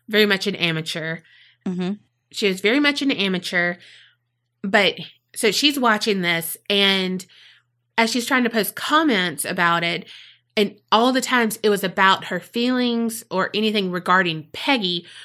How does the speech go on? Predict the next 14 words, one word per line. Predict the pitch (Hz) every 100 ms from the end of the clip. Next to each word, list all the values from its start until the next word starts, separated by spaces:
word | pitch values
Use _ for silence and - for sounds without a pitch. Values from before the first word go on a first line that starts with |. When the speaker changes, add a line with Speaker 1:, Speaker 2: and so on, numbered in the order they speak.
| -
Speaker 1:
her | 240
comments | 226 254 262 202
would | 202
be | 190 185 180 160
duplicated. | 226 208 185 170 156 147 135 - _ _ _ _ -
Speaker 2:
Well, | 208
mine | 247 320
do | 370 233
that | 202 151
shit | 220
all | 214
the | 202
time, | 247 311 277 -
and | 190 196